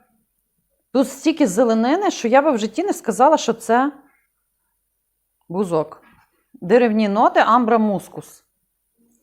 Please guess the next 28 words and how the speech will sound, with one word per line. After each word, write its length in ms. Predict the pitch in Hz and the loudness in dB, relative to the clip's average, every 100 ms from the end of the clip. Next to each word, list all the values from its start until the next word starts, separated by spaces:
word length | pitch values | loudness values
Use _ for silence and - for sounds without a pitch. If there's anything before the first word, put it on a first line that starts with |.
| _ _ | _ _
Ну, 100 | 220 | -6
це 180 | 226 381 | 4 4
весна 320 | 359 - 320 | 6 2 4
над 180 | 302 233 | 4 0
Дніпром. 440 | 214 220 208 170 | -2 -4 -2 -4
Дійсно, 340 | 180 277 233 190 | -2 -4 -4 -4
весняний 500 | 233 240 254 220 196 | -4 -4 -2 -2 -2
аромат, 520 | 196 202 262 - - _ | -4 -2 -2 -2 -8 _
симпатичний, 920 | - 214 202 208 330 359 - 302 339 - _ _ _ - | -12 -8 -6 -2 -2 -4 -4 -4 -4 -12 _ _ _ -8
красивий, 540 | 214 - 320 339 277 | -8 -4 -2 2 0
глибокий 640 | 196 226 190 330 349 285 | 0 0 2 0 0 -4
і, 280 | 247 196 254 | -4 -6 -4
типу, 340 | 262 262 254 233 | -2 -2 -2 -2
передає 680 | 240 240 196 214 202 247 233 | 0 0 -2 -4 -2 0 -2
якусь, 760 | 185 - 220 - - - - | -4 -8 -10 -10 -20 -20 -12
е, 220 | 190 180 | -10 -10
свою 480 | - - 208 214 190 | -12 -8 -4 -2 -4
оцю 360 | 180 - 175 170 - - - | -6 -8 -10 -12 -20 -14 -2
місію, 480 | 240 302 - 196 202 | 2 2 0 -4 -2
несе 420 | 202 - - 196 | -4 -2 2 2
сво-, 400 | 170 - 202 196 | 0 -12 -10 -8
від 160 | 190 | -8
своєї 280 | - 202 190 | -8 -4 -2
назви, 360 | 196 277 220 202 | 0 0 0 -6
від 140 | 185 | -8
своєї 240 | - 214 175 | -6 -6 -4
задумки 380 | 175 262 240 | -4 -4 -4
парфумера. 640 | 226 190 - 190 175 147 | -6 -8 -8 -6 -4 -4